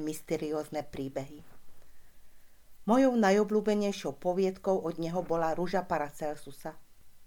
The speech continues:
Majster Paracelsus sa modlil k Bohu, aby mu poslal oddaného žiaka, ktorému môže odovzdať svoju múdrosť a tajomstvá. Boh ho vypočul a aj poslal žiaka,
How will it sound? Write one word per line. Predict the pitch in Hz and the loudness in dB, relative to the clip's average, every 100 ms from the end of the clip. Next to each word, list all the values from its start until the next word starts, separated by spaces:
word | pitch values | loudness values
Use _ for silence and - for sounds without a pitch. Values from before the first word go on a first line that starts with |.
| - | 0
Majster | 190 190 190 143 - | 2 4 0 -8 -2
Paracelsus | - 165 175 - 180 185 185 190 190 | 0 0 0 0 0 0 -6 -8 -8
sa | 165 | -6
modlil | 151 165 160 131 | -4 -4 -6 -10
k | - | -4
Bohu, | 151 160 202 - - - - | -4 -2 -6 -8 -16 -18 0
aby | 196 233 | 4 6
mu | 262 190 | 4 4
poslal | 180 185 190 196 190 | 2 -2 0 -2 -2
oddaného | 175 180 175 175 170 170 | -2 0 -2 -2 -4 -4
žiaka, | - 160 143 - 160 - - - - | -6 -8 -8 -10 -12 -14 -14 -16 0
ktorému | 262 302 285 | 4 6 8
môže | 220 160 190 190 | 6 4 0 0
odovzdať | - 156 185 175 180 175 | -2 0 2 2 -2 -4
svoju | - 156 139 | -8 -8 -6
múdrosť | 143 156 165 185 185 190 135 | -6 -6 -4 -2 -2 -4 -10
a | |
tajomstvá. | - 143 143 143 - 143 147 143 - _ - - - - - - - - - - | -6 -4 -4 -6 -10 -14 -14 -14 -20 _ -20 -20 -20 -20 -20 -20 -20 -20 -20 0
Boh | 214 277 | 0 2
ho | 294 220 | 2 2
vypočul | 190 170 - - 156 151 - - - - - | 0 -6 -10 -10 -10 -10 -12 -14 -14 -10 -2
a | 175 | 0
aj | 165 | 0
poslal | 202 202 - 156 | -2 -4 -4 -6
žiaka, | 143 - 180 190 202 | -6 -4 -4 -2 -2